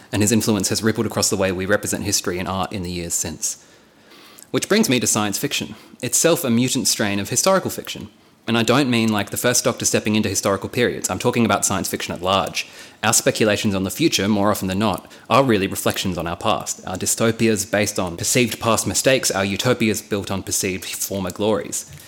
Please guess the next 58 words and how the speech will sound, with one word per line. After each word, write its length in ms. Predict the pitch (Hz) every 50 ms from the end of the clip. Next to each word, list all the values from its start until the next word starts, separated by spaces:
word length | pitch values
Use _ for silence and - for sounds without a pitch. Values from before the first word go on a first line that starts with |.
| - - - - -
Just 200 | - 143 - -
as 100 | 131 131
our 80 | 123
historical 440 | 113 117 - - 135 139 139 - 117
fiction 300 | - - 110 - - 101
can 120 | 95 - -
be 80 | 98
hugely 360 | - - 107 101 - - 95
speculative, 640 | - - - 135 - - 113 87 78 - - - - - - - - - - - - - -
just 200 | - 123 - -
how 120 | - 113
much 240 | 98 87 76 - -
of 120 | 101 90
what 120 | 107 107 -
we 80 | 104
see 160 | - - 110 92
of 80 | 82
the 60 | 95
Tribe 240 | - - 110 101 98
of 140 | 101 95 -
Gum 200 | 117 117 127 123
is 120 | 104 92
based 260 | - 104 98 95 - -
on 80 | 95
historical 460 | 95 95 - - 95 90 - 101 98
evidence, 320 | 107 117 120 104 73 - -
for 120 | - 69
instance. 560 | 71 78 - - - - - - - - - - - _ _ _ _ - - - - -
So 260 | - - 127 127 151
can 140 | - 131 120
our 80 | 117
speculative 500 | - - - 175 170 - 165 156 143 123
fiction 280 | - 147 - - - 113
be 100 | 110 107
hugely 300 | - - 104 - 110 104
retrospective? 680 | 104 - - - 110 - - - - - - - - - -
The 60 | -
boundary 320 | - 107 107 113 113 113 110
between 260 | 120 - 117 110 101
science 260 | - 120 123 123 -
fiction 260 | - 123 120 - 110
and 100 | 104 90
historical 400 | 101 101 - 107 95 95 - 95
fiction 240 | - 107 - - 104
is 120 | 90 - -
far 160 | 110 107 110
more 160 | 113 107 101
permeable 580 | - - 123 127 127 123 117 104 90 98 95 92
than 120 | 98 101
can 140 | 95 - 98
be 80 | 98
said 180 | - - 104 95
for 80 | - 101
many 260 | 104 117 117 110 -
other 220 | - 110 104 98
seemingly 540 | 92 - - 127 117 113 101 101 98 90 90
competing 480 | - - 98 92 - 98 85 85 90 85
genres. 420 | 90 87 87 82 - - -